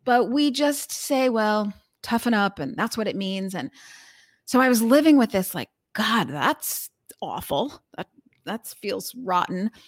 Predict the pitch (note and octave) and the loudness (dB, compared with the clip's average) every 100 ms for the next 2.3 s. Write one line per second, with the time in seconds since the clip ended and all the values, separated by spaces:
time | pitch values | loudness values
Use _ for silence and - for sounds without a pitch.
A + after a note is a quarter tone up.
0 | - - - G4 F#4+ E4 E4 F#4 A4 G#4 | -20 -10 2 6 6 4 4 2 2 0
1 | - G4+ F4 - - F3 - F#3 G3 G3 | -2 -4 -4 -4 -8 -4 0 4 4 2
2 | G3 - - | 0 0 -4